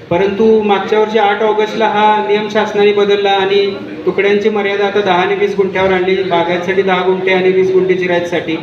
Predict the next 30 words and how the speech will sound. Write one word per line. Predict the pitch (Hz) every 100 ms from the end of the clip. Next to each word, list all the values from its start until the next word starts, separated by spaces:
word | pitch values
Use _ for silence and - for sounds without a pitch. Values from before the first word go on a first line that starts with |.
| - - - - -
त्यामुळे | 190 214 226
आपल्याला | 214 208 214
हे, | 214 208 208 202 180 - - - - -
अ, | 156
नियम | 170 202 208
जो | 208
आहे | 214 196 196
तो | 208 202 196 196 202 165
या, | 180
अ, | 180 170 160 156 147 143 - - - - - -
परिपत्रक | 180 190 202 220 214
आलं | 208 214
वीस | 202 208 202
दहा | 202 196
दोन | 196 196
हजार | 202 202
तेवीसला | 202 196 196 202
शासनाकडून | 190 190 190 190 190 190
आणि | 190
आपल्याला | 185 185 185 190 190 190 - - 180
एक | 196 214
एकरच्या | 202 220 220
आतमध्ये | 208 214 220 220
देखील | 226 226 226
ज्या | 220
खंडकऱ्यांच्या | 220 214 214 214 214 208 208
जमिनी | 202 208
कारखान्याकडे | 214 202 190 202 202 208
गेलेल्या | 202 190 196 190
आहेत, | 190